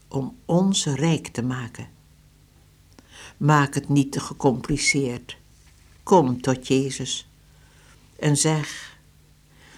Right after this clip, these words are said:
"Wilt u mij, zondaar, een kind van God maken?" Als u dat doet van uw kant, dan doet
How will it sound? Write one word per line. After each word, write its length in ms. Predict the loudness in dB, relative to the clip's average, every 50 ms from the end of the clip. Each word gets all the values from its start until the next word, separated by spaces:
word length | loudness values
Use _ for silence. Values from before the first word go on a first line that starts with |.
| -18 -8
"Wilt 360 | 0 6 8 8 8 6 4
u 80 | 2 2
mij, 340 | 2 4 4 4 4 4 4
zondaar, 540 | 2 2 2 2 2 2 2 0 0 0 -2
een 120 | -6 -2
kind 280 | 0 0 2 0 0 0
van 160 | -2 -2 -2
God 320 | -2 -4 -4 -4 -4 -4
maken?" 500 | -4 -4 -2 -4 -6 -8 -8 -10 -10 -12 -14 -20 _ _ _ _ _ _ _ _ _ _ _ _ -20 _ _ _ _ _ _ _ _ _ -20 -20 -20 -20 -18 -4
Als 180 | -2 2 4
u 80 | 4 6
dat 200 | 6 4 4 6
doet 400 | 4 4 4 2 0 -6 -16 -18 -20 -20 -20 -20 -20 -20 -20 _ _ _ _ _ _ _ _ _ _ _ _ _ _ _ _ _
van 260 | -4 0 0 0 2 2
uw 200 | 2 2 2 2
kant, 560 | 2 4 4 4 4 2 -2 -6 -6 -8 -10 _ -20 -20 -18 -6
dan 180 | -2 -2 0
doet 220 | 0 0 0 -2